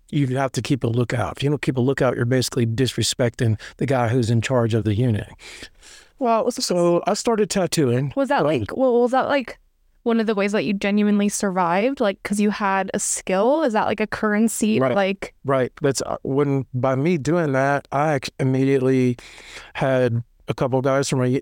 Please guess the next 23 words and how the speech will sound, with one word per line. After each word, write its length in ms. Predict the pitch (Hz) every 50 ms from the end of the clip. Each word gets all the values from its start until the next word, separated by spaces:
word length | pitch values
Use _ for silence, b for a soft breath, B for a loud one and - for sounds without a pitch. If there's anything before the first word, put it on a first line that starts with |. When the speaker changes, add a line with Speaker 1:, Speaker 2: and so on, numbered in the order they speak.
| - _
Speaker 1:
another 380 | - 135 131 135 135 131 127 123
unit 320 | 123 143 156 147 143 -
burning 460 | - 127 110 139 131 131 131 127 127
ink 440 | 113 131 139 147 156 - - - - - -
and 200 | 127 123 117 117
making 340 | 123 131 - - 139 135 123
the 100 | 120 -
ink. 400 | - 120 135 147 - - - - -
So, 180 | - - 131
like 140 | 127 120 123
Speaker 2:
Well, 120 | 262 277 254
I 120 | 262 277
remember 220 | 285 311 330 320
you 40 | 320
tell, 160 | - - 269 -
t-, 320 | - - - 226 - 226
tell 240 | - - 262 269 294
the 80 | 320 320
story 260 | - - 254 233 226
about 160 | 214 196 -
that, 100 | 208 214 -
'cause 180 | - 233 214 -
I, 220 | 233 247 247 247